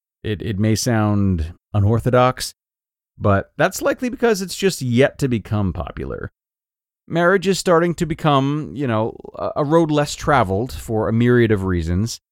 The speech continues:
You know, financial burdens, obligations, and overall, many people who are unhappily married, uh, staying together longer than maybe they should,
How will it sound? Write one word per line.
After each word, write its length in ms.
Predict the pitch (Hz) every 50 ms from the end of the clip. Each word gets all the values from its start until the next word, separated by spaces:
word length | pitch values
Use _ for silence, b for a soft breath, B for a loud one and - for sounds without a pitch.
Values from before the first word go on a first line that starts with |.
| _ _ _ _ _ _ _ _ _ -
You 80 | 101
know, 100 | 92 87
financial 540 | 85 - 92 87 101 113 120 117 104 120 113
burdens, 720 | 101 113 113 110 110 113 120 127 127 120 - - - - _ -
obligations, 800 | - 95 101 110 98 113 117 123 113 - 120 117 131 143 143 120
and 340 | 110 98 98 95 90 - - - - -
overall, 480 | 113 113 107 107 110 107 107 117 120
many 240 | 120 113 104 107 110
people 320 | 98 - 110 101 - 107 95
who 140 | 104 104
are 340 | 101 98 95 95 95 92 - -
unhappily 520 | 107 104 92 107 117 120 - 117 113 107 101
married, 540 | 101 101 98 98 98 98 98 107 120 120 - _ _ _ _ _ _ _ -
uh, 220 | 101 92 90 87
staying 540 | - - - 113 104 104 107 104 101 104 95
together 360 | 107 98 98 104 95 98 95
longer 340 | 92 95 98 101 98 98 98
than 400 | 92 98 95 95 95 92 92 92
maybe 200 | 95 92 87 95
they 120 | 95 95
should, 460 | 90 - - 165 123 95 87 90 87